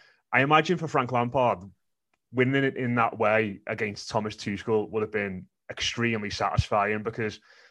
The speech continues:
if you think back to when Tuchel came in at Chelsea and took over his team,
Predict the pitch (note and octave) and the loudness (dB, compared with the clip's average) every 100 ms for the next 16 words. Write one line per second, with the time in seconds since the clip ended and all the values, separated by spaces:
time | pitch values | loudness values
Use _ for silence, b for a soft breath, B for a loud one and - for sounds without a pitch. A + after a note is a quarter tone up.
0 | b b - A#2+ A#2+ D3+ C#3+ C3+ D3 C3 | b b -8 -6 0 2 2 2 2 2
1 | A#2+ A#2 - B2 A#2 A2 - A#2 G#2 G2 | 2 0 -4 -4 0 -2 -2 -2 -2 0
2 | A#2+ F2 F2 _ - - A2+ G2+ G2 G2+ | 0 -2 -10 _ -14 -6 -2 -2 -2 -8
3 | E2+ - G#2 - G2+ G#2 G2 F#2+ - - | -10 -14 -10 -8 -2 -2 -2 -6 -6 -8
4 | G2 A2 F2 | -6 -6 -6